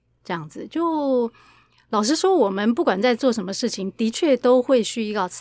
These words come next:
需要一个参考的东西。那对于爸妈来讲，其实就是那些教养书。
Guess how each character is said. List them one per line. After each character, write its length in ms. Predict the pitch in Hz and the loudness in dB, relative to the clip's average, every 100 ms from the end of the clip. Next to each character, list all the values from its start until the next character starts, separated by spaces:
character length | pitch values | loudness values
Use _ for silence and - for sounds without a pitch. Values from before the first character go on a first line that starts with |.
| - | -12
需 200 | - 277 | -6 0
要 120 | 285 | 2
一 60 | 208 | 2
个 100 | 190 | -2
参 240 | - 269 | -2 -2
考 160 | 285 170 | -2 -6
的 100 | 165 | -8
东 220 | 175 170 | -10 -12
西。 320 | 175 - 185 - - - - | -10 -12 -14 -18 -20 -20 -4
那 80 | 262 | -2
对 140 | 277 | 2
于 60 | 226 | 2
爸 140 | 240 | 4
妈 160 | 220 208 | 2 2
来 140 | 175 | 0
讲， 200 | 170 180 | -2 -6
其 120 | - | -4
实 60 | 208 | -6
就 140 | 226 | -4
是 120 | 190 202 | -6 -6
那 140 | 190 | -8
些 140 | 175 | -8
教 160 | 165 175 | -6 -6
养 180 | 170 196 | -6 -10
书。 380 | - - - | -10 -10 -12